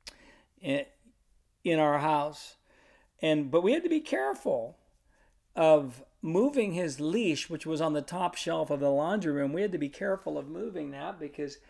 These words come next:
I don't care if he was sleeping with snoring and twitching.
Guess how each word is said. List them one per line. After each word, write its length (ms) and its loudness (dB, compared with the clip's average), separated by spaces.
I 120 -2
don't 160 -2
care 180 6
if 80 0
he 80 -2
was 180 0
sleeping 520 -2
with 120 -2
snoring 540 -2
and 100 -4
twitching. 600 -6